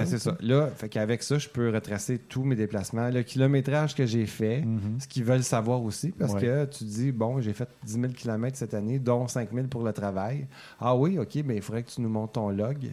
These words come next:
Speaker 1: sais. Bon, moi, je fais pas un log comme des camionneurs, là.
Speaker 2: Ouais, ouais.
Speaker 1: Mais, euh, avec
Speaker 2: Tu roules moins de huit heures par jour, né-,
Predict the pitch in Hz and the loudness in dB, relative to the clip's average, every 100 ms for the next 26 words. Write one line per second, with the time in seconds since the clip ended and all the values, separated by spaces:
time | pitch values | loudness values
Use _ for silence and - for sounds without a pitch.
0 | 104 139 - - - - 104 98 123 123 | -10 -12 -14 -20 -18 -8 -6 -4 -2 -2
1 | 107 - 113 127 117 113 131 131 120 110 | -4 -6 -2 2 2 4 2 0 -2 0
2 | 120 113 110 104 123 175 185 170 196 110 | 0 2 2 2 0 -2 -4 -4 -4 -4
3 | 104 101 104 107 110 110 107 101 101 98 | -2 -2 0 2 4 4 4 4 2 2
4 | 95 92 92 - 120 104 131 135 240 - | 0 -2 -6 -6 -4 -2 -2 -4 -16 -20
5 | - - 123 113 127 127 135 120 107 120 | -20 -4 2 6 8 8 8 6 2 2
6 | 120 110 107 113 143 | 4 2 2 2 2